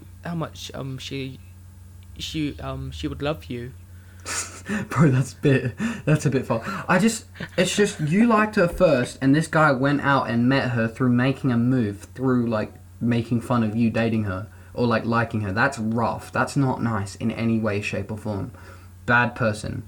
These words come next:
Speaker 2: Definitely a bad person. Um, well, I'm not saying bad,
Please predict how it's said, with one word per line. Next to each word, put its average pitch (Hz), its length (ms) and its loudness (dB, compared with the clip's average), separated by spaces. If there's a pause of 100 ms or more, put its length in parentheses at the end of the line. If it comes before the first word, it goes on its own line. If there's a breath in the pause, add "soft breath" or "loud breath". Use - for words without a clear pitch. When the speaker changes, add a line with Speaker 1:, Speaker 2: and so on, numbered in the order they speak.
(300)
Speaker 2:
Definitely 110 720 -2
a 101 120 -2
bad 101 500 -2
person. - 560 -4 (640 loud breath)
Um, 120 340 2
well, 143 180 2
I'm 175 120 2
not 190 100 0
saying 165 200 0
bad, 131 280 2